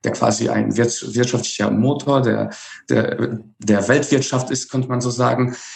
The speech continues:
Nichtsdestotrotz ist wirklich das Pro-Kopf-Einkommen noch relativ, äh, relativ, äh, moderat, muss man sagen, ja.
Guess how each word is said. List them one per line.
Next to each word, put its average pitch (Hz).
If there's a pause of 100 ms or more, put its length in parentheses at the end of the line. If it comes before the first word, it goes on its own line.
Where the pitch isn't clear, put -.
(280)
Nichtsdestotrotz 139
ist -
wirklich 123
das -
Pro-Kopf-Einkommen 131
noch 123
relativ, 113
äh, 110 (360)
relativ, 110
äh, 104
moderat, 104
muss 98
man -
sagen, -
ja. 98